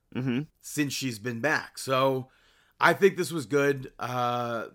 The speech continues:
Speaker 2: again, they went outside, and I think I would have been fine if they just did the apron stuff
Speaker 1: Yeah,
Speaker 2: instead
Speaker 1: I
Speaker 2: of all the outside stuff they did.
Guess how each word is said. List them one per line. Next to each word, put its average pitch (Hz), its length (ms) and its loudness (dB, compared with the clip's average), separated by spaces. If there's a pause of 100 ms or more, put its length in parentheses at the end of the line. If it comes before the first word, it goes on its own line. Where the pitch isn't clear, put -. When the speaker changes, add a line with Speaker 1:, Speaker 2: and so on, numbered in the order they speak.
(240)
Speaker 2:
again, 139 540 -2 (100)
they 135 160 0
went 135 220 2
outside, 123 880 -2 (140)
and 120 120 -10
I 123 120 -2
think 123 200 -2
I 127 60 0
would 131 120 2
have 123 60 -4
been 127 120 -4
fine 139 260 2
if 127 80 -2
they 135 100 -2
just 127 200 -8
did 131 100 -8
the 120 120 -6
apron 139 340 -2
stuff 165 480 -2 (1900)
Speaker 1:
Yeah, 175 220 6
Speaker 2:
instead 127 180 2
Speaker 1:
I 117 60 4
Speaker 2:
of - 200 -4 (200)
all 113 200 -6
the 123 180 -4
outside 143 440 0
stuff 160 200 -6
they 151 120 -2
did. 165 300 -8